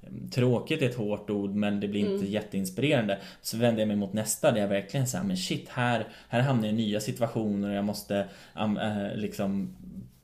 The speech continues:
Speaker 1: problemlösa i nuet på,
Speaker 2: Mm.
Speaker 1: på ett intressant sätt."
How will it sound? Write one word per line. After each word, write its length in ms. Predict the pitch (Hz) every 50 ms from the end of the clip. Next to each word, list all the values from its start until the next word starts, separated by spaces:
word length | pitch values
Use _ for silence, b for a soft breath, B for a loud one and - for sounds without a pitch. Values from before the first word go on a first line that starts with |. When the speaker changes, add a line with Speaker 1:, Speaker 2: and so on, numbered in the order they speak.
| _ _
Speaker 1:
problemlösa 800 | - 113 104 104 107 104 98 98 98 101 107 110 107 - - 107
i 40 |
nuet 480 | 104 101 98 95 92 95 98 95 - -
på, 120 | - 98 95
Speaker 2:
Mm. 180 | 220 220 - 208
Speaker 1:
på 80 | 104
ett 220 | 104 - - - -
intressant 600 | - - - - - - - 101 95 98 95 -
sätt." 320 | - 139 127 127 - -